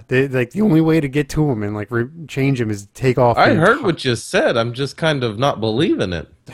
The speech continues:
Speaker 1: I, I've seen
Speaker 2: That's some
Speaker 1: stu-
Speaker 2: bullshit, dude. How much labor did that cost?
Speaker 1: Uh, all, all in all, it ended up costing me, like, three hundred bucks.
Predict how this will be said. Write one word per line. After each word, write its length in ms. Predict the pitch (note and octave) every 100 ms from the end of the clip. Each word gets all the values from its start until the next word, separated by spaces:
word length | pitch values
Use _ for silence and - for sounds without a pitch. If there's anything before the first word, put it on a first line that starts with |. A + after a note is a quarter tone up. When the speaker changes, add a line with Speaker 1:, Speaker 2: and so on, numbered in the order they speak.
| - - - _ _ _ -
Speaker 1:
I, 280 | C3 C#3 D3
I've 160 | C#3+
seen 140 | - D#3+
Speaker 2:
That's 140 | C#3
some 100 | C#3+
Speaker 1:
stu- 140 | D3+
Speaker 2:
bullshit, 400 | D3 D#3+ - A2+
dude. 140 | G#2+ C3+
How 80 | D#3+
much 220 | F#3+ F#3+
labor 300 | F3 E3+ E3+
did 120 | C#3+
that 200 | D#3 -
cost? 500 | - F#2+ E2 - - _ -
Speaker 1:
Uh, 40 | C#3 D3+ D3+ D3 C#3 C3 C#3
all, 380 | C#3 D#3+ E3+ D#3+
all 320 | C#3+ D#3 D#3
in 80 | C#3
all, 560 | B2+ C3 C#3 C#3+ D3 -
it 40 |
ended 220 | C3+ C3+ C3+
up 100 | B2+
costing 420 | A#2+ A#2 - C3
me, 80 | B2
like, 320 | A2+ G2+ _
three 280 | - A2+ G#2+
hundred 260 | A#2+ A2
bucks. 600 | G#2 G2+ G2+ - - -